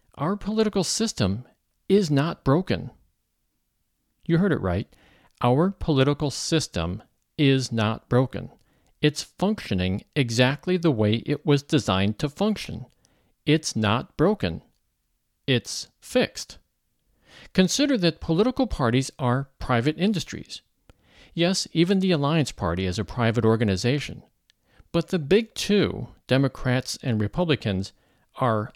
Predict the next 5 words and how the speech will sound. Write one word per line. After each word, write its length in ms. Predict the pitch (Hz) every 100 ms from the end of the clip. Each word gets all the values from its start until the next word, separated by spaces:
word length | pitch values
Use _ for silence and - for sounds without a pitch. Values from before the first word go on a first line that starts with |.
| -
multi-billion 1300 | 123 113 127 170 175 175 180 107 123 123 127 143 117
dollar 420 | - 98 98 113
private 520 | 113 - 101 107 139 -
industries 680 | 165 160 110 - 110 117 -
that 260 | 113 -